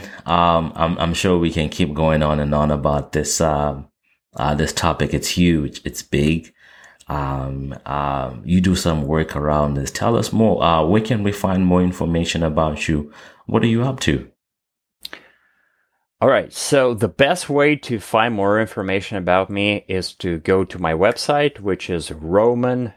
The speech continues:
Speaker 2: mironov dot com, spelled as R O M A N M I R O N O V. And there you have all the links to my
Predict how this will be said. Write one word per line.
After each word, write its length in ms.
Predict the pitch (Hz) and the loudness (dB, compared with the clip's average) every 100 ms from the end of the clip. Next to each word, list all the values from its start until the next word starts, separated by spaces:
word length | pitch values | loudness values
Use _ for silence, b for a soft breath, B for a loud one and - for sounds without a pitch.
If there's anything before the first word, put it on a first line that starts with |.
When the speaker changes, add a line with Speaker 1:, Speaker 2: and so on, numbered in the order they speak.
| _ | _
Speaker 2:
mironov 720 | 80 90 98 101 101 98 95 87 | -6 0 2 2 2 0 0 0
dot 220 | 78 76 | -2 -2
com, 320 | 104 104 110 | -4 -4 -4
spelled 420 | - - 80 78 | -6 -4 -2 -2
as 240 | 71 73 - | -2 -4 -4
R 400 | 98 101 110 110 - | 0 2 4 0 0
O 440 | 87 82 82 - | 0 0 -4 -8
M 280 | 92 85 80 | -4 -4 -2
A 160 | 85 78 | -4 -6
N 400 | - 110 120 117 - | -4 -4 -4 -6 -4
M 240 | 87 82 - | -2 -2 -4
I 300 | 85 78 - _ | -4 -4 -8 _
R 360 | 98 113 113 - | -2 0 0 -4
O 300 | 87 78 - _ _ | -4 -4 -10 _ _
N 340 | 110 123 143 120 _ _ | -2 -2 -4 -10 _ _
O 160 | 104 101 | -2 0
V. 320 | 87 80 - _ _ B B B B B B B _ _ _ _ _ _ _ _ | 0 -4 -6 _ _ B B B B B B B _ _ _ _ _ _ _ _
And 300 | 175 196 175 | 2 2 4
there 240 | 220 214 | 4 4
you 140 | 208 175 | 4 4
have 280 | 156 - - | 4 0 0
all 240 | 160 180 | 2 4
the 120 | 160 165 | 4 4
links 440 | 156 160 160 - | 4 2 0 -4
to 100 | 104 | -4
my 400 | 92 85 82 78 | 0 0 0 -2